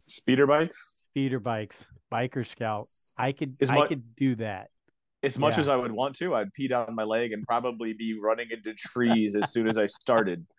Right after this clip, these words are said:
Speaker 1: Like, I would like, "Oh shit, it went too fast. Oh, I'm dead."
Speaker 2: <laughs> Um, I, I mean, it, it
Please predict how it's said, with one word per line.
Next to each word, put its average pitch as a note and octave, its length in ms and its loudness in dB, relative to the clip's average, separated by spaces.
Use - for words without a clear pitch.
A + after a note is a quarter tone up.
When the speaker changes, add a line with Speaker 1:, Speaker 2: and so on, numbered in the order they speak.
Speaker 1:
Like, A2+ 220 2
I B2 180 4
would C3+ 160 2
like, B2 320 2
"Oh B3+ 140 2
shit, C4 240 -4
it B3+ 60 0
went A#3+ 140 -6
too A3+ 120 -6
fast. G3+ 340 -4
Oh, G#3+ 200 -4
I'm D3+ 140 -2
dead." A2 200 -6
Speaker 2:
<laughs> - 200 -8
Um, F3 400 4
I, E3+ 260 -6
I F3 80 2
mean, F#3+ 220 2
it, F3 200 0
it D#3+ 180 -6